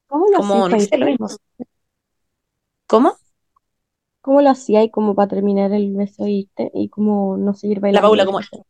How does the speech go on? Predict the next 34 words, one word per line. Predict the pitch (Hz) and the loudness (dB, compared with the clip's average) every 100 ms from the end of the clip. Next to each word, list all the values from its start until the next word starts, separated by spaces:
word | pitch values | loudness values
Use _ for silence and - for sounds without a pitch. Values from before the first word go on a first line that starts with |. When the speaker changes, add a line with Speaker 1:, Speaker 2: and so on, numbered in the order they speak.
| _ | _
Speaker 2:
"Esto | 233 240 | -2 0
es | |
una | 247 | 2
pregunta | 240 254 233 226 | 4 2 2 0
con | 240 | 2
una, | 247 | 0
para | 240 240 | 2 2
una | 247 | 2
amiga, | 269 294 220 214 | -2 -4 -8 -6
no, | 214 | -6
no | 220 | -8
es | 220 | -2
para | 254 | -2
mí". | 247 180 _ _ _ _ _ | -2 -6 _ _ _ _ _
Speaker 1:
<laughs> | 427 - | -10 0
Speaker 2:
Pero | - 285 302 381 330 | 4 6 6 6 6
Speaker 1:
No. | 254 320 - _ - _ _ _ | 4 0 -4 _ -20 _ _ _
No, | 254 277 370 | 0 4 8
no, | 381 | 8
no, | 392 403 | 6 4
si | 330 | 0
no | 320 | -4
es | |
por | 349 | -4
eso. | 339 277 - _ | -2 -4 -6 _
Como | 240 240 | -2 0
que | 247 | 2
me | 247 | 0
estoy | 269 294 | 0 -2
poniendo | 311 311 320 | 0 0 2
como | 320 311 | 2 2
en | |
la | 277 | -2
situación. | 269 214 226 240 208 208 | -6 -8 -4 -2 -2 -4